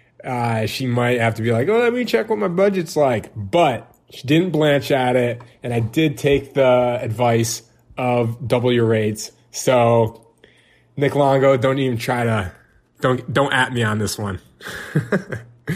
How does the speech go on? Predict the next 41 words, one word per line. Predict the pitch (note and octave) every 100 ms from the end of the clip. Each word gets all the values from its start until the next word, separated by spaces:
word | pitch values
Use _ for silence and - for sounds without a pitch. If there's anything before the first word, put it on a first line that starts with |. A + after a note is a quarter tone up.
| F#3 A#2
right, | A2+
let's | A#2+ A#2
see | C#3+
if | A#2
she | C3
actually | A2+ A2
pays. | G#2+ F#2+ - - _ -
All | - - _ - - - - D3+
right, | D#3+ D3
get | D3 D3+
this. | E3 F3 D#3+ - - _ _
Literally | F#3 C#3 E3+ F3 E3 D#3 D3
probably | D#3 D3 D3 C#3 C3
twenty-five | - - D3 D#3 - C#3+ C3+
minutes | C3+ C3+ B2
later, | C3 C3 C#3+ D#3+ D#3+ - _ -
"How | D3
do |
you | C#3+
want | D3+
me | C#3+
to | C3+
pay | D#3 D3
you?" | D3+ D3+ D3+ C#3 -
And | - B2 B2 A#2+
I |
said, | A2+ C#3 B2 B2+
"I, | B2
I |
typically | - C3 C#3 B2+
take | - C3 A#2+ - - -
fifty | D3 C3+
percent | - D3 C3+
up | C3+ -
front." | C#3 C#3 C#3 - - _ _
And | - B2 A#2
she's | A#2+
like, | C3
"Okay, | C#3 F#3+ D#3+
how | C3+
much?" | C#3+ D#3 B2